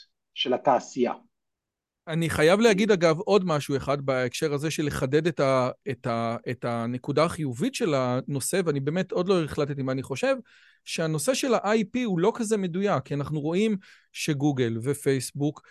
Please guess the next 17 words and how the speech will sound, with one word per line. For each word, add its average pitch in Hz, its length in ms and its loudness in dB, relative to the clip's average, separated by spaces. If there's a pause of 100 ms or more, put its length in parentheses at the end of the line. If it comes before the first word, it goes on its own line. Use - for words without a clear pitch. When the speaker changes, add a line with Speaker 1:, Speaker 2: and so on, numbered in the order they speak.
(200)
Speaker 2:
מוציאות 156 840 0
לא 147 260 0
מעט 226 260 -2
מאמרים, 160 560 -2
גוגל 165 260 0
משחררת 143 1040 0
את 170 120 0
המודלים 151 1040 0
כל 175 420 2
הזמן, 151 500 -2 (340)
העובדה 147 300 2
שאני 165 340 0
יכול 175 300 2
לעבוד 147 400 4
עם 147 120 -2
רשת 156 380 0
של 143 240 0